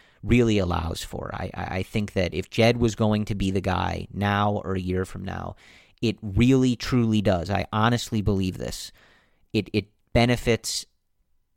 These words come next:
everyone involved, and especially the Cubs organization as a whole, for him to be in charge of creating the path that he's ultimately gonna be the one leading the team down.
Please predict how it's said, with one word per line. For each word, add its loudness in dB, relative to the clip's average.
everyone 4
involved, 0
and -4
especially 0
the -4
Cubs 0
organization 0
as -4
a -4
whole, -2
for 2
him 0
to 4
be -2
in -2
charge -2
of -6
creating 4
the -2
path -2
that 0
he's 0
ultimately 0
gonna -4
be -4
the -2
one -6
leading 0
the -8
team -8
down. -12